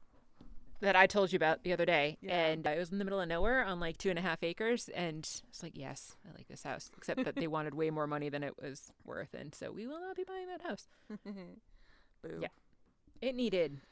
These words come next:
Speaker 1: a lot of work
Speaker 2: Oh,
Speaker 1: for a house
Speaker 2: okay.
Speaker 1: that they were asking for as much as they were asking for on it.
Speaker 2: Gotcha.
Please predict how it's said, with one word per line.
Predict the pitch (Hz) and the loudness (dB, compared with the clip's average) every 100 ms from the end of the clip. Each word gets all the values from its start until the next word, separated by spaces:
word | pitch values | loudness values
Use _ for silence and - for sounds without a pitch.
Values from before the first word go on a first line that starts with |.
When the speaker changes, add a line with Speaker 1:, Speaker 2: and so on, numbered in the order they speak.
| - | 2
Speaker 1:
a | 190 | 4
lot | 180 170 165 | 6 6 4
of | - | -4
work | 180 - - | -8 -8 0
Speaker 2:
Oh, | 196 190 180 | 8 10 10
Speaker 1:
for | |
a | 185 208 | 8 8
house | - | 6
Speaker 2:
okay. | 185 151 | 6 4
Speaker 1:
that | 160 | 4
they | 185 | 6
were | 180 | 6
asking | 175 180 - 170 | 8 6 4 -4
for | 165 175 156 | -2 2 4
as | 147 156 156 | 4 2 -2
much | 156 147 | -6 -6
as | 147 | -12
they | - 143 | -10 -10
were | - - - | -8 -10 -12
asking | - - 135 | -14 -14 -16
for | - - 135 | -10 -6 -6
on | - 127 | -8 -10
it. | - - - - - | -12 -18 -20 -20 -16
Speaker 2:
Gotcha. | - 151 - - - | -14 -14 -14 -12 -12